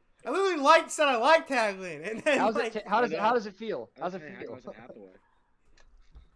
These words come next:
Speaker 3: Uh, yeah, I'm gonna say Hathaway. I feel like he's improved a lot, and obviously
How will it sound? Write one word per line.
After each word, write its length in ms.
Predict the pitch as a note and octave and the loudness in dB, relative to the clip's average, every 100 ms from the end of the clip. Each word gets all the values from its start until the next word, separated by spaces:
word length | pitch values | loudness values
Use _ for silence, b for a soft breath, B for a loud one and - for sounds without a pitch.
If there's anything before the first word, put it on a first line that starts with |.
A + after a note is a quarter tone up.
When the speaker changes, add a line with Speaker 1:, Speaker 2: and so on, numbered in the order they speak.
| - - - - - - - | -20 -20 -20 -20 -20 -20 -20
Speaker 3:
Uh, 200 | G#2+ A2+ | -20 -18
yeah, 60 | A2+ | -14
I'm 60 | B2+ | -14
gonna 120 | C#3+ | -14
say 140 | C3 | -14
Hathaway. 300 | G#2+ A#2 G#2 | -16 -14 -14
I 40 | A2 | -14
feel 140 | C3 | -12
like 100 | A2+ | -14
he's 140 | G#2 E3+ | -16 -20
improved 360 | _ G#2 F2 - | _ -20 -20 -20
a 160 | G2 G2 | -20 -18
lot, 240 | G2 G2 | -18 -18
and 80 | G#2+ | -18
obviously 280 | G#2+ A2+ A2 | -16 -16 -16